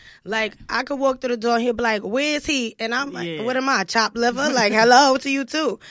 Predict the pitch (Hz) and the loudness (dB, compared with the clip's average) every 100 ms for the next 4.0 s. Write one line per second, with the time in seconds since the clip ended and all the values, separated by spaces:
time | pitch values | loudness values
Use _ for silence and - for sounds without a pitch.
0 | - - - 247 240 226 185 202 233 214 | -20 -20 -10 0 2 0 -2 -4 -4 -8
1 | _ _ _ _ - 208 208 202 196 196 | _ _ _ _ -14 -10 -10 -10 -12 -10
2 | 190 175 180 190 190 - 196 196 185 185 | -10 -6 -6 -6 -10 -8 -6 -6 -8 -10
3 | - 196 196 220 233 208 - 196 180 | -12 -12 -6 -6 -8 -12 -10 -10 -10